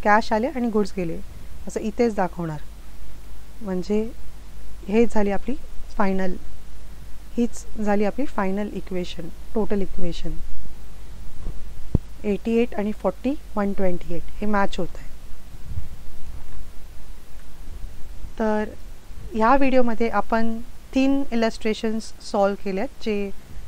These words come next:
टेक्स्टबुकमधले आहेत. अ, बाकीचे जे ह्या equation, accounting इक्वेशनचे बाकीचे जे sums टेक्स्टबुकमध्ये आहेत, ते आपण पुढच्या व्हिडिओमध्ये घेऊया.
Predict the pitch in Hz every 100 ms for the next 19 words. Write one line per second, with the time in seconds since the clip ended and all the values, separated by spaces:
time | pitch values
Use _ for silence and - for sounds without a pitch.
0 | - 214 - - 214 208 190 202 202 160
1 | 160 320 - - - - - - 202 208
2 | 202 202 - - 214 202 - 269 - 269
3 | 262 240 233 226 - - - - 226 202
4 | 208 214 208 - - 214 220 226 226 180
5 | - 220 254 277 254 - 226 214 220 214
6 | - 226 220 208 - - - - 196 190
7 | - 247 262 254 - 220 220 214 - -
8 | - - 269 285 233 208 175 196 - -
9 | - - - - - 226 196 208 277 -
10 | - - - - - - - - - -
11 | 247 233 277 277 254 202 208 220 208 202
12 | 262 214 190 175